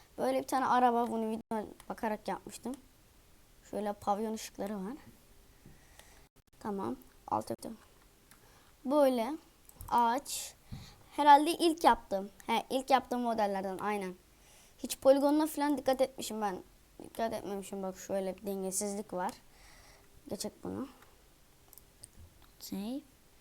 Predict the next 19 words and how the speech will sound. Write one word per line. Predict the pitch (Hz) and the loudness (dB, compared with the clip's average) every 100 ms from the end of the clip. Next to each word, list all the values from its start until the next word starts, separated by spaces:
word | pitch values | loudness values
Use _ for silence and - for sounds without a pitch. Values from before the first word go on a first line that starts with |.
| - - - - - | -20 -20 -20 -20 0
A | - | 2
K | 233 285 | 2 0
kırk | 330 311 | -6 2
yedi | 247 247 311 - - - | 2 4 0 -4 -10 -4
yakın | 226 330 294 | 0 2 2
zamanlarda | 277 277 285 277 | 4 4 2 4
yapmıştım | 285 254 - 311 339 | 4 4 0 -2 0
ama | 311 | 0
çok | 285 294 - | 2 0 0
detaysız. | 220 247 233 - 240 262 - - _ - - - - - - - - - - - - | 0 2 2 0 -4 -4 -8 -12 _ -20 -20 -20 -20 -20 -20 -20 -20 -20 -20 -20 -16
Şöyle | 240 226 | -10 -6
bir | 233 | -6
şey | - 214 | -4 -2
bak | 202 214 | -2 -2
namlusuna. | 214 220 214 - 233 254 269 - | -2 -2 -4 -4 -6 -6 -10 -12
Küp. | 254 247 - - - - | -10 -10 -14 -20 -20 -20
Küpük | 247 147 - | -20 -18 -14
çok | 233 - | -14 -12
kübik. | 220 220 233 - | -12 -12 -14 -16